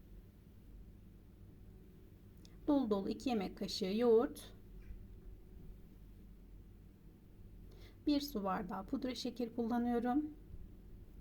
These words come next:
Mutlaka pudra şeker kullanmaya özen gösterin kurabiyelerde. Birer paket vanilya ve kabartma tozu, dolu dolu üç yemek kaşığı kakao ve üç buçuk,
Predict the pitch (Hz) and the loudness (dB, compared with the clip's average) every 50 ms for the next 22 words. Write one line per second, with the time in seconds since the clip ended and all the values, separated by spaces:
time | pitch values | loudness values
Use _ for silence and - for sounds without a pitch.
0 | - - - - - - - - - - - - 247 226 - 240 220 - 233 233 | -14 -14 -14 -16 -16 -16 -16 -16 -16 -6 -2 0 0 2 2 0 2 4 2 2
1 | 233 240 220 226 220 220 - 226 220 - 214 214 - 226 220 220 214 208 208 226 | 4 4 4 6 6 6 4 2 2 2 2 2 2 2 2 4 4 4 4 4
2 | 247 254 247 220 - 226 214 208 185 233 214 - - - 220 196 214 277 330 - | 4 4 2 2 2 2 2 2 2 2 0 -2 -2 0 0 2 2 2 0 0
3 | - - - - - - - - - - 220 220 202 185 180 185 202 196 196 196 | -4 -10 -16 -16 -16 -16 -16 -16 -10 -2 0 2 2 2 2 0 -2 -2 0 0
4 | 196 196 196 - 311 349 359 359 - - - - - - - - - - 320 294 | 0 -2 0 2 2 2 2 -2 -6 -14 -16 -16 -16 -18 -18 -12 -2 2 4 6
5 | 262 240 233 - 220 - 226 214 - - 247 240 233 220 202 190 185 202 - - | 6 6 6 4 2 0 0 0 2 4 4 6 6 6 4 4 2 0 0 0
6 | 247 220 240 247 240 - 226 233 226 - - 220 208 220 233 233 294 294 - - | 4 6 6 6 4 4 4 2 4 4 4 4 6 6 6 6 6 4 2 -2
7 | - - - - - - - 294 269 247 226 233 214 196 202 233 233 - - - | -8 -8 -8 -8 -6 2 4 6 6 8 8 8 8 8 8 6 2 2 0 0
8 | 240 226 214 214 - - 214 - - 190 - - - 233 226 - 247 240 277 330 | 2 2 2 2 0 -2 -2 0 -2 -2 -2 -2 -2 -2 0 2 4 4 4 4
9 | 311 - - - - - - - 269 - - - 302 302 - - - - - 214 | 2 -2 -6 -12 -14 -8 -2 0 0 2 4 2 2 2 0 -2 0 0 0 -2
10 | - - - - - | -2 -6 -8 -10 -8